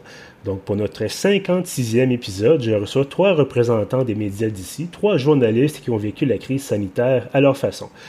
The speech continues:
Donc, bonjour à vous trois, merci d'être avec moi aujourd'hui. Euh, laissez-moi vous présenter, bien sûr, d'abord Pierre-André Normandin, chef de division à la presse. Bonjour.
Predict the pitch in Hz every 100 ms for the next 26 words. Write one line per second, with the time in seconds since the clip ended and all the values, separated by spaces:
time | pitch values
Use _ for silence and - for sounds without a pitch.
0 | - - - 101 113 127 185 143 120 -
1 | 165 269 156 - - 131 120 110 107 104
2 | - 110 120 135 117 104 98 98 135 208
3 | - - 104 104 110 135 156 135 123 131
4 | 113 - 160 120 104 190 151 117 135 123
5 | 185 156 143 139 165 139 127 110 107 151
6 | 170 190 175 123 110 117 113 117 143 117
7 | 113 104 117 123 123 107 104 104 101 196
8 | 151 110